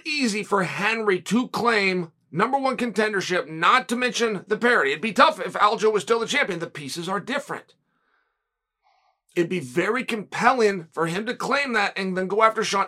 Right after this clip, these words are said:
after he deals with Merab, which is far more likely than Henry going right in after Sean, even though that's what he's liked, he, he, what he would like. He understands that's probably not possible.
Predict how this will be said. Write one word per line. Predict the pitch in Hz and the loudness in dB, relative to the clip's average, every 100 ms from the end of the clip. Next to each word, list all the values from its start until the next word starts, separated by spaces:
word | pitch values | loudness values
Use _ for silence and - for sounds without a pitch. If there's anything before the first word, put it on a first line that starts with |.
| - | 2
after | 185 214 240 285 | 4 4 0 -4
he | 285 | -4
deals | 190 233 220 | -2 -2 0
with | 196 196 | 0 0
Merab, | 208 254 220 | 4 6 6
which | 175 185 | 4 -2
is | 185 | -4
far | - - 180 247 | -6 -4 0 2
more | 240 240 214 | 2 2 2
likely | 208 208 180 170 | 4 2 2 -4
than | 180 165 | -4 -2
Henry | 175 208 208 | -2 -2 0
going | 190 190 175 | 0 -2 -4
right | 160 180 | 0 0
in | 185 180 | 0 -4
after | 165 175 | -4 -2
Sean, | 208 233 | 2 2
even | 190 202 | 2 -2
though | |
that's | 190 180 | -2 -2
what | 147 156 | -2 -4
he's | 131 | -4
liked, | 254 294 185 - | 2 2 2 -2
he, | |
he, | 190 185 185 | -6 -6 -4
what | 190 202 | -2 -2
he | |
would | 190 180 | -2 2
like. | 254 226 - - - | 2 2 -2 -20 -12
He | 208 - | -10 0
understands | 240 240 208 - - 294 254 214 185 - - _ _ _ _ _ | 2 2 -2 -2 -2 0 0 -2 -6 -14 -20 _ _ _ _ _
that's | 190 - | -2 -2
probably | - 240 269 226 220 | 0 0 0 0 2
not | 208 - | 2 0
possible. | 185 226 - 165 104 76 - | -2 0 0 -4 -6 -12 -16